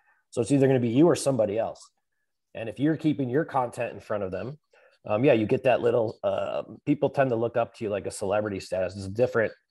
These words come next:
You feel it when you're meeting with people, um, and they'll be like, "Oh, I've seen your videos." And you're already, they already like you because of it. You don't know what it is.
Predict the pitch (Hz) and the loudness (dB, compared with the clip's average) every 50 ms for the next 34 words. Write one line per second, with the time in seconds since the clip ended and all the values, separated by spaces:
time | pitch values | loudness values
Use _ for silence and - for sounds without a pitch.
0 | _ _ _ _ _ _ _ _ _ _ 120 131 123 - 151 160 151 139 127 104 | _ _ _ _ _ _ _ _ _ _ -2 -2 0 4 4 6 6 6 4 4
1 | 123 123 120 117 117 117 123 127 120 110 104 98 - _ 101 87 - 98 98 98 | 0 -6 -6 -6 -6 -4 -4 -4 -4 -6 -8 -10 -12 _ -16 -14 -10 -8 -10 -10
2 | 98 _ _ - 95 98 95 95 95 98 - _ _ 117 113 113 113 113 104 - | -10 _ _ -12 -10 -10 -10 -10 -14 -16 -20 _ _ -6 -6 -2 -2 -2 0 4
3 | - 160 - - - - - 139 120 120 117 110 123 123 117 107 101 98 - - | 4 4 4 2 0 -6 -8 -8 -6 -6 -4 -4 -4 -4 -4 -6 -8 -10 -12 -16
4 | _ _ _ 113 123 123 123 123 131 131 143 147 160 170 147 131 - - _ _ | _ _ _ -8 -4 -2 -2 2 4 4 6 6 6 4 2 0 -4 -10 _ _
5 | _ _ - - - 123 139 151 170 175 143 113 110 117 135 147 - - 107 104 | _ _ -4 -2 0 2 2 4 4 4 2 2 0 0 -2 -2 -4 -6 -8 -8
6 | 101 90 101 - - 113 107 110 117 95 110 131 127 - 120 120 135 127 143 135 | -8 -10 -10 -8 -4 -4 -4 -4 -4 -4 -2 -2 -2 -2 0 2 2 4 4 4
7 | 135 123 127 120 117 107 95 107 127 147 - | 6 6 4 2 2 -2 -2 -4 -4 -4 -6